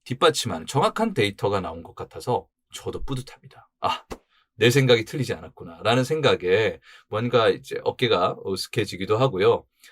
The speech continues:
좀 자신감을 얻게 되는 것 같기도 합니다. 비유를 한번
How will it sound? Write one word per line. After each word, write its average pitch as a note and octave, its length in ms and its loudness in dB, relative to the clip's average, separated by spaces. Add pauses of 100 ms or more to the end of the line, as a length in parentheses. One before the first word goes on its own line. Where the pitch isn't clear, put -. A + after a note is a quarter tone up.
(100)
좀 - 120 -14
자신감을 B2+ 1120 0
얻게 G2+ 300 -2
되는 F2+ 200 -2
것 - 140 -6
같기도 F2+ 340 -6
합니다. - 560 -6 (200)
비유를 G3+ 320 6
한번 C#3+ 420 2